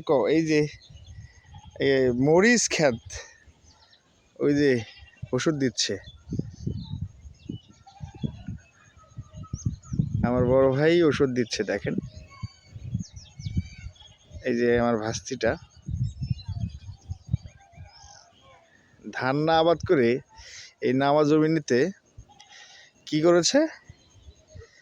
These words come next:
মরিচ ক্ষেত। কোন তো দেখি, ব-, বান বর্ষা বৃষ্টির সময় আসছে, এখানে কিভাবে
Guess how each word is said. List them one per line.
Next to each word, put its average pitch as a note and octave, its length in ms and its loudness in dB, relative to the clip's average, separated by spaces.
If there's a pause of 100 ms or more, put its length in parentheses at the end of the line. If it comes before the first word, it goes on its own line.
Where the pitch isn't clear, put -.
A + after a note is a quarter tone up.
(800)
মরিচ F3 520 4
ক্ষেত। A#2+ 300 0 (2000)
কোন C#3+ 200 2
তো D3 100 -2
দেখি, C3+ 320 0 (520)
ব-, C3+ 300 4 (640)
বান C#3+ 300 2
বর্ষা B2+ 460 2
বৃষ্টির C3 460 -2
সময় A#2 420 0
আসছে, A2 460 -4 (880)
এখানে B2+ 560 0 (1000)
কিভাবে E3+ 460 2